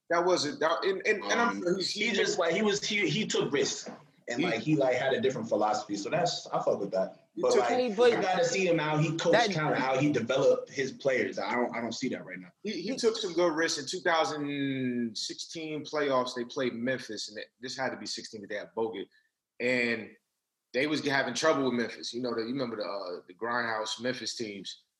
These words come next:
Speaker 1: So he started Bogut and made him guard Tony Allen, and that changed the whole series. And I was like, "That
Speaker 2: Yeah.
Speaker 1: was a good coaching decision to say, 'Yo, Bogut, you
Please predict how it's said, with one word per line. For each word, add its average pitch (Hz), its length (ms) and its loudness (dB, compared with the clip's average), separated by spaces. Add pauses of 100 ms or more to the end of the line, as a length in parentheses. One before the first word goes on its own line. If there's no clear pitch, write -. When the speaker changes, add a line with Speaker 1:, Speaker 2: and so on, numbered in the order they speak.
(160)
Speaker 1:
So - 160 -4
he 127 140 -2
started 143 560 0
Bogut 127 440 0
and 113 140 -6
made 123 160 -2
him 123 160 -4
guard 113 280 -4
Tony 120 320 -6
Allen, 120 300 -2
and 110 80 -8
that 120 120 -2
changed 135 320 -4
the 127 80 2
whole 135 140 0
series. 143 460 -2
And 120 100 0
I 123 40 4
was 123 120 -2
like, 123 180 -2
"That 135 160 0
Speaker 2:
Yeah. 156 40 -2
Speaker 1:
was 147 140 -2
a 143 180 -2
good 135 280 4 (960)
coaching 151 380 0
decision 135 440 -2
to 123 60 -2
say, 131 260 0
'Yo, 117 200 0
Bogut, 143 360 2
you 165 380 -2